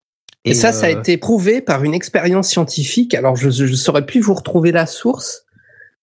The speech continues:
Speaker 1: mais, euh, mais il y a eu une expérience comme ça qui a été faite, euh, sur Internet et à la télévision,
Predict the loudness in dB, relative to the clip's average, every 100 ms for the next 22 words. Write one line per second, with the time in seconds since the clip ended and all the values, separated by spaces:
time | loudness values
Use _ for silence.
0 | 0 2 4 4 2 2 2 2 0 0
1 | 0 2 2 2 0 0 2 2 0 -2
2 | -4 -2 -2 -2 -4 -2 -2 2 0 0
3 | 0 2 2 2 2 0 0 0 -2 0
4 | 0 2 2 2 2 0 0 0 0 0
5 | 2 2 2 0 -2